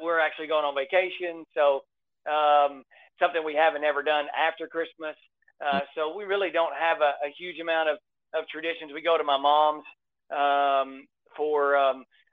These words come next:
Speaker 1: you know, the, not Christmas Eve, but we call it Christmas Eve Eve,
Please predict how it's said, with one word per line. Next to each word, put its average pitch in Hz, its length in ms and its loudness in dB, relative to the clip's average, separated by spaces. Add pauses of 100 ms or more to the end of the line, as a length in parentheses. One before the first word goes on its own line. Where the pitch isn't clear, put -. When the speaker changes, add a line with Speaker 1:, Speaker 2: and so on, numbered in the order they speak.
(100)
Speaker 1:
you 156 160 -10
know, 147 180 -2
the, 139 140 2 (240)
not 160 220 2
Christmas 151 360 -6
Eve, 156 180 -8
but 147 140 -4
we 156 100 -8
call 156 220 0
it 139 60 -8
Christmas 151 360 -10
Eve 160 220 -12
Eve, 147 280 -8